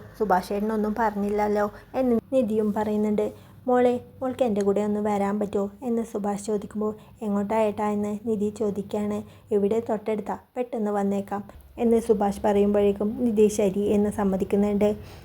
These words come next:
സുഭാഷ് ഉടൻ തന്നെ ഒരു ഓട്ടോ വിളിച്ച് അങ്ങനെ രണ്ടുപേരും സുഭാഷിൻ്റെ പണി സൈറ്റിലേക്ക് ഓട്ടോയിൽ പോവുകയാണ്. "ഇതാണോ ചേട്ടൻ്റെ പണി സൈറ്റ്?" എന്ന് നിധി ചോദിക്കുമ്പോൾ,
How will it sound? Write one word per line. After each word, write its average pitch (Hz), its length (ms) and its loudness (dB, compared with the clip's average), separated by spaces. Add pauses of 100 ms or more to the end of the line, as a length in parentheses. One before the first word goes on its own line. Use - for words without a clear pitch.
(220)
സുഭാഷ് 247 380 6
ഉടൻ 202 280 6
തന്നെ 196 300 2
ഒരു 220 180 0
ഓട്ടോ 190 340 2
വിളിച്ച് 202 360 0 (280)
അങ്ങനെ 247 280 4
രണ്ടുപേരും 190 640 2
സുഭാഷിൻ്റെ 208 600 2
പണി 190 260 -2
സൈറ്റിലേക്ക് 196 540 -2 (240)
ഓട്ടോയിൽ 214 540 4
പോവുകയാണ്. 202 600 4 (100)
"ഇതാണോ 214 400 -2
ചേട്ടൻ്റെ 220 460 -4 (120)
പണി 208 260 -2
സൈറ്റ്?" 202 400 -2 (120)
എന്ന് 247 240 0
നിധി 214 280 0
ചോദിക്കുമ്പോൾ, 202 580 -4